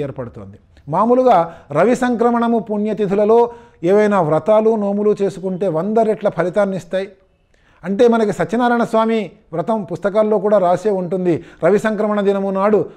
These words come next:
వ్రతం చేసుకుంటే మంచి ఫలితాలు వస్తాయి అని, ప్రతి నెలా చేసుకోమని. అలాగే ఈ యొక్క సంక్రమణము రోజున ఏవైనా దానాలు మన శక్తి కొద్దీ ధాన్యము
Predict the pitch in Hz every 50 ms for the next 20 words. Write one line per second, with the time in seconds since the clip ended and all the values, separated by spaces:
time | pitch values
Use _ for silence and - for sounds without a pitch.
0 | _ - - 156 - 214 220 190 208 196 - 202 185 196 190 170 196 180 170 170
1 | 165 180 156 165 165 170 165 190 180 170 160 - - - 160 151 151 147 135 127
2 | 120 170 156 170 175 170 170 165 165 165 165 151 - - - 160 151 160 165 190
3 | - - _ _ _ _ _ _ _ - - - - 160 180 220 254 254 262 269
4 | 254 214 175 160 156 - - - _ _ - 226 247 262 240 233 247 - 233 196
5 | 165 143 131 113 - - _ _ _ _ _ _ _ - - 165 175 208 202 202
6 | 240 254 262 254 254 247 247 240 226 226 214 220 226 226 196 185 190 190 190 190
7 | 196 190 185 170 151 165 170 190 220 233 226 214 190 190 180 170 - - 165 160
8 | - - 233 - 233 226 202 190 196 220 202 165 135 135 156 160 180 196 202 202
9 | 190 190 190